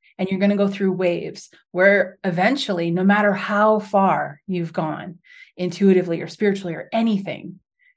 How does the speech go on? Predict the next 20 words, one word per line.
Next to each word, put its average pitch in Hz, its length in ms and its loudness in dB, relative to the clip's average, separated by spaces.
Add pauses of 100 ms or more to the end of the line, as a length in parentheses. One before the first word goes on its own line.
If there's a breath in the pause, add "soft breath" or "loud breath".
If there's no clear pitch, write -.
(140)
you 190 120 -2
will 214 120 2
still 247 280 -2
have 254 220 -2
that 254 160 2
moment 262 300 -2
where 202 80 -2
you're 196 160 2
like, 196 340 2
"Well, 208 240 -2
look 277 220 0
at 349 100 -4
that 330 220 0 (100)
bubble 175 340 4
up. 165 280 2 (440 soft breath)
That's, 269 360 2
look 320 100 4
at 349 60 6
that 403 240 6
trigger. 170 380 -2